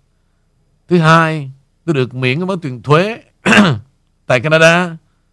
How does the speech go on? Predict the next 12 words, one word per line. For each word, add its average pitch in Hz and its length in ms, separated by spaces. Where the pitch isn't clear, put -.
Thứ 160 100
ba, 160 300
tiền 131 200
shipping. 185 560
Tôi 143 80
rất 208 100
là 190 100
sợ 123 300
cái 143 100
đó 175 80
quý 180 100
vị. 113 220